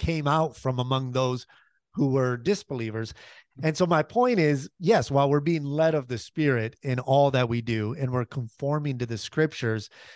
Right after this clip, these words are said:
sometimes there are more effective approaches than others in the way that we,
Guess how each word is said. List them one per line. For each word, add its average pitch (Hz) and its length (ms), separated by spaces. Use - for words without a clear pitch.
sometimes 180 720
there 143 160
are 135 160
more 143 240
effective 135 600
approaches 127 680
than 117 180
others 123 460
in 131 220
the 123 80
way 127 260
that 120 240
we, 117 320